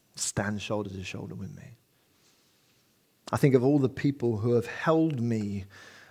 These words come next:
when I was weak and vulnerable, who God used to preserve and protect me. And I thank God for them. I thank God for you,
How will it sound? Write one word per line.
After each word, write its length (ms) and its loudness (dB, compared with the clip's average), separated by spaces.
when 160 0
I 280 -2
was 240 -2
weak 600 -2
and 220 0
vulnerable, 800 -4
who 180 -2
God 400 -6
used 460 -4
to 100 -12
preserve 760 -4
and 220 -6
protect 640 -8
me. 380 -8
And 120 -8
I 240 -8
thank 240 -8
God 220 -16
for 120 -20
them. 160 -12
I 60 -10
thank 200 -6
God 160 -2
for 80 -8
you, 300 -2